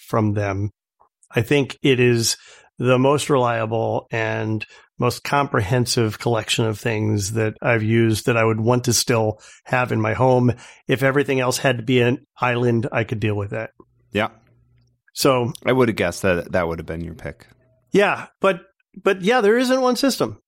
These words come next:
Speaker 1: And, and I think we could do an entire episode one time about why one system doesn't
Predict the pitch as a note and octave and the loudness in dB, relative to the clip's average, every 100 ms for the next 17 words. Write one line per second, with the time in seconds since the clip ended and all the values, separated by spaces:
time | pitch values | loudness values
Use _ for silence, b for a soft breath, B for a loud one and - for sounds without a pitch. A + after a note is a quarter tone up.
0 | _ F3+ F#3+ F#3+ F3+ F#3+ G#3 G#3+ _ G3+ | _ 0 0 0 0 2 2 -2 _ -2
1 | G#3 G#3+ F#3 G3 G3+ F#3 E3+ F#3 G3 G3+ | 0 -2 0 2 4 2 2 2 2 2
2 | F#3+ - _ _ - E3+ F#3 - D3 B2+ | 0 -6 _ _ -4 -2 0 0 0 -2
3 | - D3 C#3+ C3 C#3 B2+ A#2+ C3 C3+ C#3 | -8 -2 0 0 0 2 0 0 0 2
4 | C3+ C3 B B B - C3 D#3 D3+ D3+ | 2 -2 B B B -2 0 2 2 2
5 | A#2+ C#3 C#3+ - D3+ - B2+ A2+ B2+ A#2+ | 2 2 2 0 -4 0 0 2 0 2
6 | B2+ B2 - | 2 0 -4